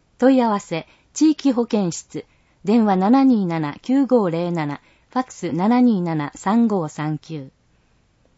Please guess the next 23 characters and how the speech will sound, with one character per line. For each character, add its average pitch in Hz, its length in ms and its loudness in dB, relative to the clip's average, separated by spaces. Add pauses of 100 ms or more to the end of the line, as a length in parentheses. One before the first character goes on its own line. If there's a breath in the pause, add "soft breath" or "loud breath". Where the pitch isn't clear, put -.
(380)
高 311 240 2
齢 294 180 2
者 175 220 -4
対 185 180 0
象、 156 380 -6 (320 soft breath)
イ 240 100 4
ン 311 100 6
フ 294 160 -2
ル 285 100 4
エ 277 120 4
ン 240 60 2
ザ 170 160 -2
の 156 160 -2
予 180 160 0
防 269 200 2
接 247 200 -2 (120)
種 170 120 -2
に 147 100 -2
つ - 160 -14
い 139 80 -12
て。 - 260 -18 (920)
十 294 180 6
月 302 220 4